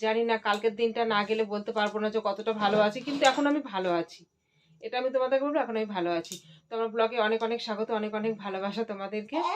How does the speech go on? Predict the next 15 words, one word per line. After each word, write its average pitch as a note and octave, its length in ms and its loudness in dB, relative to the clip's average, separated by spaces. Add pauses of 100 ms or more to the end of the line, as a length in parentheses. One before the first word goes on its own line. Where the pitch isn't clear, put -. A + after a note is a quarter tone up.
(1400)
তো - 120 -18
এই A3+ 100 -2
দেখো A3+ 260 2 (480)
আমি, A#3 300 0 (400)
আহ, G#3+ 300 2
সন্ধ্যাবেলা A#3+ 560 6 (140)
চাটা A#3 400 8
খেয়ে B3+ 340 6 (560)
আমি A#3+ 180 -4
জামা A#3+ 280 4
কাপড় B3+ 260 0
কিছুটা C4+ 340 0
গুছালাম, G#3+ 520 2 (240)
আর F#3 180 -4 (120)
কিছুটা C4 480 -4